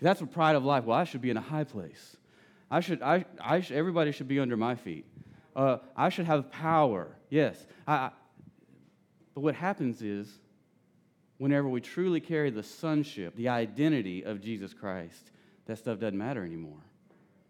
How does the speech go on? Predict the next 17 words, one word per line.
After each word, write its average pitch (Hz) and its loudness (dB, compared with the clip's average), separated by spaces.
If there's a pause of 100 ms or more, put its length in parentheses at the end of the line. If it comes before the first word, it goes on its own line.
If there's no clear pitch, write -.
(160)
And 117 -4
we're 147 0
gonna 156 4
get 135 -4
there. 87 -6 (720)
And 113 -8
I 123 -2
better 123 2
move 117 0
fast. 87 -8
I'm 101 -10
just 95 -14
having 110 -4
fun 107 -4
with 95 -6
y'all 87 -4
today. 82 -8